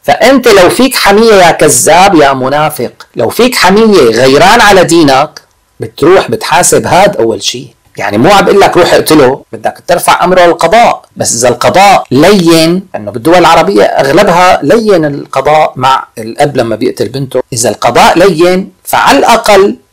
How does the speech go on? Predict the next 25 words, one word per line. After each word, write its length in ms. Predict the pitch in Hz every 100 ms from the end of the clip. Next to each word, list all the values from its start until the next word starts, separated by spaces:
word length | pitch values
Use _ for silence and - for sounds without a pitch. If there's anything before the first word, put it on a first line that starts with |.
| -
أنت، 240 | 156 156 156
لأنه 360 | 156 - -
ما 120 | 110 247
بصير 240 | 240 220
تروح 140 | -
تقتله 320 | - 156 151 127
كمان 280 | 135 143
أنت 180 | 127 123
لهذا 320 | 120 123 123
المجرم، 520 | 113 127 120 117 117 - _ -
على 160 | 202
الأقل 440 | - 214 202 190 151
اجتمعوا، 600 | 127 - 220 185 170 170
وعي 600 | 131 160 185 170 170 160 143
منطقتك، 760 | 139 127 123 151 147 151 - -
واكتبوا 340 | - - 180 175
عريضة، 560 | 160 165 156 151 156 - 127
وقعوا، 460 | 147 151 147 151 - -
اعملوا 400 | 113 165 254 233
أي 140 | 240
شيء 320 | 220 226 226 -
بحيث 400 | - - 208 196
تضغطوا 400 | 226 196 196 175
على 140 | 156
القضاء. 600 | - 147 143 175 220 -